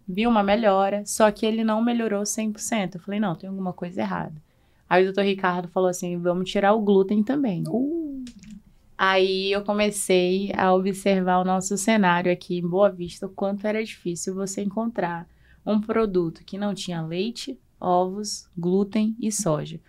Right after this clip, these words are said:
Speaker 1: Porque nós conseguimos encontrar produtos zero lactose, mas quando não tem a proteína do leite de vaca, tem ovos. Ou quando não tem ovos e leite, tem glúten, entendeu? Então,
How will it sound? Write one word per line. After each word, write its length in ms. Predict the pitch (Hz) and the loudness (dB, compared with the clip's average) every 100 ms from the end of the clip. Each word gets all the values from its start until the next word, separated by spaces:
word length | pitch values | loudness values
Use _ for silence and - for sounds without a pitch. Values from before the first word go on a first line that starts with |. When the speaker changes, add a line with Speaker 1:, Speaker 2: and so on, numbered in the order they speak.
| - - _ | -20 -20 _
Speaker 1:
Porque 440 | 202 190 214 208 | 0 2 2 4
nós 260 | 208 233 233 | 2 0 0
conseguimos 540 | 247 233 240 269 269 | 0 0 2 2 2
encontrar 400 | 233 214 202 196 | 2 0 0 0
produtos 540 | 190 190 180 185 - 180 | 0 0 2 -2 -4 -2
zero 260 | 185 180 | 0 0
lactose, 800 | 175 165 - 170 165 175 220 285 | -2 -4 -4 -2 0 -2 -4 -6
mas 280 | - 180 185 | -4 -4 -4
quando 320 | - 220 240 | -2 0 2
não 180 | 220 196 | 2 0
tem 400 | 196 180 170 165 165 - - | -2 -6 -6 -8 -12 -18 -12
a 80 | 165 | -2
proteína 460 | 190 185 190 190 | 0 0 0 2
do 100 | 180 | 2
leite 220 | 175 170 - | 0 -2 -4
de 80 | |
vaca, 380 | 180 226 214 180 | 0 2 2 -2
tem 240 | - 262 262 | -4 0 6
ovos. 500 | 214 190 160 156 - _ _ | 8 6 4 -10 -14 _ _
Ou 160 | 202 202 | 0 0
quando 760 | 208 208 202 196 196 190 185 - _ | 0 0 0 0 0 0 -4 -12 _
não 200 | 190 196 | -6 -4
tem 200 | 190 185 | -4 2
ovos 360 | 185 180 175 170 | 4 4 0 0
e 40 | |
leite, 400 | 180 220 208 190 | 2 2 2 -4
tem 220 | - 185 | 0 0
glúten, 640 | 190 208 247 233 - 175 180 | 2 0 0 0 -2 -2 0
entendeu? 320 | 175 190 202 | -2 0 0
Então, 500 | 208 220 233 254 247 | 0 -2 -2 -2 -6